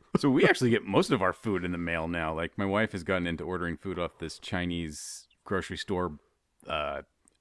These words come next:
version of Amazon or Am-, uh, Amazon Fresh sort of deal. So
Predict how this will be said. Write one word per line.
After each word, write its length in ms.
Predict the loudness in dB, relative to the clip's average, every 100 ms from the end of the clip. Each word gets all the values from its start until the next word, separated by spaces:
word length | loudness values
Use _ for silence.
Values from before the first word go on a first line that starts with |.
| _ -6
version 280 | -4 -4
of 80 | -6
Amazon 480 | -4 -4 -4 -6 -6
or 80 | -8
Am-, 260 | -8 -10 -10 -10
uh, 40 |
Amazon 560 | -8 -4 -4 -4 -4 -4
Fresh 460 | -4 -4 -4 -10 -14 _ _ -16
sort 300 | -6 -4 -4
of 80 | -4
deal. 240 | -4 -4
So 340 | -4 -4 -4